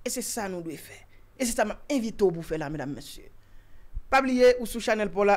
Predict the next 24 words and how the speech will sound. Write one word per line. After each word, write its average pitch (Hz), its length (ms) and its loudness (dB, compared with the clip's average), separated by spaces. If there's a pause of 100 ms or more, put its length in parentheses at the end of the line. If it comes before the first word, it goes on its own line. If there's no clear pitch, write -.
Haïti 190 320 -2
Réflexion. 190 400 -4 (540)
Zanmi 208 300 0
ki 208 100 0
avèk 185 240 0
ou, 185 220 0
se 175 160 -6 (100)
Esdras 165 400 -4
Fizeme. 175 420 -6 (300)
Nou 233 120 -6
fè 269 160 4
emisyon 233 480 -2
de 208 120 -2
fwa 233 160 2
pa 196 160 2
jou. 151 240 -8
Sèt 196 240 -2
è 202 120 -2
du 180 120 -10
maten, 185 440 -6
deux 190 200 -2
è 175 140 0
dan 170 180 -2
apremidi. 170 560 -6